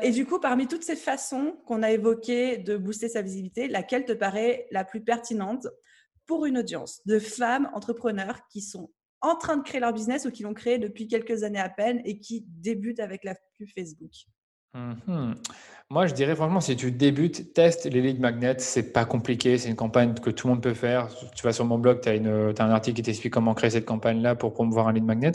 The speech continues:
Speaker 2: Parce que le webinaire, toi, ça coûte un peu plus cher.
Speaker 1: Mhm.
Speaker 2: Euh, c'est pas simple. Il faut se montrer, il faut, faut pré-, pré-, faut présenter quelque chose, faut avoir les bons outils.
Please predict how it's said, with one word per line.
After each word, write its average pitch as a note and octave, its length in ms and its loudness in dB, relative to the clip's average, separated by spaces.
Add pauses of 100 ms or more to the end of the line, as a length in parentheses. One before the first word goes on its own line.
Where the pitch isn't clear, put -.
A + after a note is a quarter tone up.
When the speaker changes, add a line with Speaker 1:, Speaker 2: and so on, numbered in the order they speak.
(540)
Speaker 2:
Parce B2+ 100 0
que D#3 80 2
le C#3 60 4
webinaire, D3 400 2
toi, D#3 100 0
ça C3+ 140 0
coûte B2+ 180 -2
un A#2+ 80 2
peu D3 160 2
plus E3 140 0
cher. D3 440 0
Speaker 1:
Mhm. F3 460 -14
Speaker 2:
Euh, A#2 440 4
c'est - 160 -4
pas D#3+ 120 2
simple. D3+ 280 0
Il A#2 40 -6
faut A#2 120 2
se A#2+ 120 0
montrer, C#3 420 2
il C3+ 60 -2
faut, A2 500 0
faut A2 400 -4
pré-, - 140 -4
pré-, A#2 320 2
faut - 140 -4
présenter A#2+ 340 4
quelque A#2 240 2
chose, D3 220 2
faut B2+ 60 0
avoir A2 160 4
les A2+ 80 2
bons A#2+ 200 2
outils. C#3 420 0